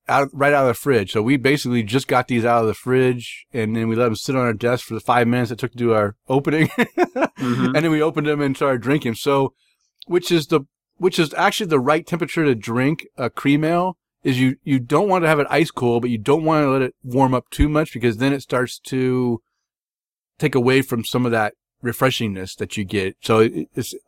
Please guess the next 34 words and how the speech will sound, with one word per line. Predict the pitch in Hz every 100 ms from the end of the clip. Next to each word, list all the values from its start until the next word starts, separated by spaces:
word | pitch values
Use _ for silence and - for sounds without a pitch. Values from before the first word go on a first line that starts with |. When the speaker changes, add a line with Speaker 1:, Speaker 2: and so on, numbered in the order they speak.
| -
Speaker 1:
I, | - -
for | 151
me, | 147 202 170 151
I | 143
like | 160 151
drinking | 147 143 131
my | 120
cream | 113 - 139 127
ales | 120 120 113
when | 117 113
it's, | 107 - - _ _ _ _ _ _ _ _ _ _ _ _
s-, | - - - - -
you | 131
know, | 104 104 - _ _ _ -
a | - _
little | 175 180
bit | 180
colder | - 156 151 147 139
than, | 120 127 123 120 117 - _ _ _ _ _ _
than, | 120 123 123 117 113
uh, | 110 107 104 -
than | 113 123
I | 113
would | 113 127 120
if | 117
I | 113 104 -
was | 120 98
drinking | 120 110 113 - -
a | 107
stout | - 120 113 110 - -
or | 113 107 104
a, | 95 92 - _ -
you | 104
know, | 95